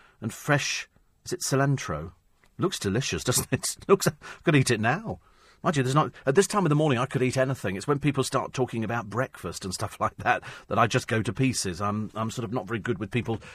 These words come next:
talking about breakfast when I'm sitting here, but I don't mind that. I don't mind that. So, uh, yesterday we had pictures of Prince Philip out, uh, being very happy, flirting.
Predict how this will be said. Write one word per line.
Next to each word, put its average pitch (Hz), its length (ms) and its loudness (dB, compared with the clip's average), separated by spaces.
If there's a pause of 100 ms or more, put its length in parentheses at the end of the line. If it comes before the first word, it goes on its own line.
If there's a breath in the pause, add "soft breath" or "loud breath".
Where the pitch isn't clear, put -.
talking 123 280 2
about 101 200 -4
breakfast 104 460 -2
when 104 80 -6
I'm 101 100 -6
sitting - 280 -4
here, 98 100 -6
but 160 100 -4
I 214 100 0
don't 226 140 0
mind 156 280 2
that. 76 340 -6
I 156 100 2
don't 123 160 2
mind 82 200 -8
that. 71 140 -12 (360 loud breath)
So, 226 260 10
uh, 202 220 8
yesterday 254 400 6
we 233 120 4
had 190 220 4
pictures 180 340 0
of 160 80 0
Prince 160 280 0
Philip 107 240 0
out, 160 380 4
uh, 127 100 -2
being 147 180 4
very 196 200 4
happy, 123 400 0 (300 loud breath)
flirting. 170 600 6